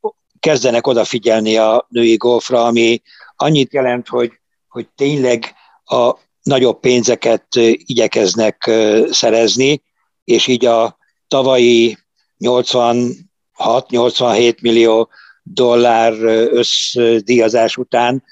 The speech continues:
most majdnem száz milliót osztanak szét, ö, ebben az évben,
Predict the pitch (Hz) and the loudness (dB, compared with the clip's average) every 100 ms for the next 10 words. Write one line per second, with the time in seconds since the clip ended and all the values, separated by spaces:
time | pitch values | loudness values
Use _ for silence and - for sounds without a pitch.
0 | _ - 113 - 127 123 113 107 135 120 | _ -10 -10 -4 -2 -2 -2 -2 -2 -2
1 | 98 113 110 110 107 - - _ _ 110 | -2 -2 2 2 2 -2 -16 _ _ -6
2 | 113 - 120 107 101 - 110 107 - - | -4 -2 -2 0 -2 -2 0 0 0 -4
3 | 113 107 107 104 104 104 113 113 110 123 | 0 0 0 0 0 0 2 2 2 0
4 | 131 | -2